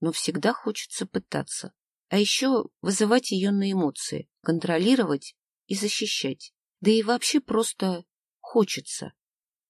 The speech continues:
Я скоро буду похож на пятнадцатилетнего подростка, у которого начинается непроизвольная эякуляция при виде этой женщины.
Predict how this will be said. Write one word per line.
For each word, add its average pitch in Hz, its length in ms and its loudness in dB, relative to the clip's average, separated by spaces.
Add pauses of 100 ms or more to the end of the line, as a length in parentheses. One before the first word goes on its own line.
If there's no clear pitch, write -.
(100)
Я 190 120 2
скоро 277 320 4
буду 202 260 2
похож 208 440 0
на 196 100 2
пятнадцатилетнего 202 1040 0
подростка, 190 760 2
у - 80 -6
которого 208 400 2
начинается 208 680 2
непроизвольная 190 800 2
эякуляция 185 720 0
при 165 180 -2
виде 180 340 0
этой 170 180 -4
женщины. 139 640 -6